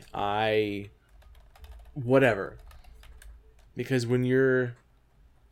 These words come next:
when your bar is that low for yourself, and, and I've heard other people say it. I mean, this is not a new concept. This is just pointing something out that s-, s-, maybe somebody's not being mindful of.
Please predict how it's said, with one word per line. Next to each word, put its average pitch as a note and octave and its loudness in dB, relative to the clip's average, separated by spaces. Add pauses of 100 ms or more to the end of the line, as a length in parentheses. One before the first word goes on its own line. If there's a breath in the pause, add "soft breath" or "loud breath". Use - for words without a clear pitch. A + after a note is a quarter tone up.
(360)
when B2+ 0
your C3+ 8
bar B2 4
is D#3+ 2
that A2 2
low A#2 4
for D3+ -4
yourself, E3 -2 (880)
and, D3+ 2
and D3+ 4
I've G3 4
heard E3 4
other B2 4
people A#2+ -4
say G#2 2
it. - -2
I G2 -2
mean, G#2+ -4
this B2+ -4
is B2+ -4
not B2 2
a A2+ -2
new A2+ -4
concept. - -10
This G2+ -8
is G2 -10
just - -12
pointing G2+ -6
something G2 -6
out F2+ -6
that F2+ -8 (260)
s-, - -18
s-, A2+ -14
maybe A2 -6
somebody's G#2 -8
not G#2 -10
being G#2 -8
mindful G2 -8
of. A#1 -8